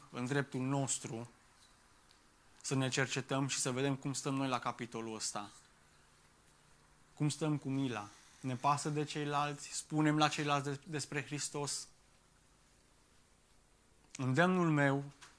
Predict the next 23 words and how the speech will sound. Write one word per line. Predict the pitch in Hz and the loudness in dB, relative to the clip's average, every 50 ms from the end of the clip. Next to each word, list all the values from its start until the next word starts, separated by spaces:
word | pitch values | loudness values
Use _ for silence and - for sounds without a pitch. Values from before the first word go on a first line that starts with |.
| - - - - - | -20 -20 -20 -14 -10
pentru | - 127 127 120 123 131 131 127 127 123 123 123 - - - - - - | -6 -6 -6 -4 -4 -2 -2 -2 -2 -4 -6 -10 -16 -20 -20 -20 -20 -16
fiecare | - - 165 165 156 151 - 135 123 120 120 | -8 -2 2 2 2 4 4 4 4 4 4
dintre | 120 120 117 120 120 | 0 -2 -4 -4 -4
noi | 120 123 120 117 | -4 -2 -2 -2
în | 117 | -4
dimineața | 117 117 113 117 117 120 120 120 117 - 120 | -4 -4 -6 -4 -4 -4 -4 -4 -4 -6 -8
asta | 120 117 - 120 | -8 -8 -8 -10
și | - - | -10 -10
pentru | - - 131 131 127 135 | -6 -6 -6 -6 -4 -4
mine | 135 127 123 113 107 | -4 -4 -4 -4 -6
personal | 107 - 110 117 - - 117 117 113 113 110 110 - - - - - - _ _ _ - - - - - - - - | -8 -10 -10 -10 -10 -8 -8 -6 -6 -6 -6 -8 -12 -16 -20 -20 -20 -20 _ _ _ -20 -20 -20 -20 -20 -20 -10 -6
este | - 131 - - 131 | -4 -2 -2 -2 -2
să | - - | 0 0
lăsăm | 131 131 123 - - 151 151 | 0 -2 -2 -2 0 0 2
mila | 147 147 147 143 139 131 120 | 2 2 2 2 2 0 0
să | - - | -2 -6
fie | 120 - 139 139 | -6 -4 -4 -2
un | 135 135 135 | -2 -2 -2
sentiment | 123 - 135 127 120 - 131 135 135 135 | -4 -4 -4 -4 -4 -4 -4 -4 -4 -4
ce | 131 131 | -6 -6
ne | 127 127 | -6 -6
definește | 123 127 120 - 127 127 135 131 131 - 117 | -6 -6 -6 -4 -2 -2 -2 -2 -4 -6 -8
viețile. | 110 113 120 120 120 - - 113 107 107 107 113 | -6 -4 -4 -6 -4 -6 -8 -8 -8 -10 -10 -12